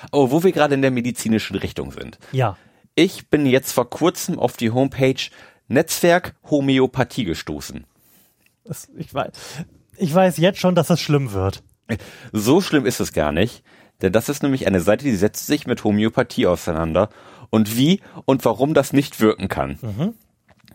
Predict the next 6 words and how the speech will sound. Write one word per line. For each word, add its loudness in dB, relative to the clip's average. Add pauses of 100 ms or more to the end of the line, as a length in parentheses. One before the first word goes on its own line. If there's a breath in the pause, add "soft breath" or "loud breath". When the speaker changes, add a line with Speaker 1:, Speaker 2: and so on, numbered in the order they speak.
(160)
Speaker 1:
Und, 0
ähm, 0 (880 soft breath)
da 4
habe 2
ich -2
festgestellt, -2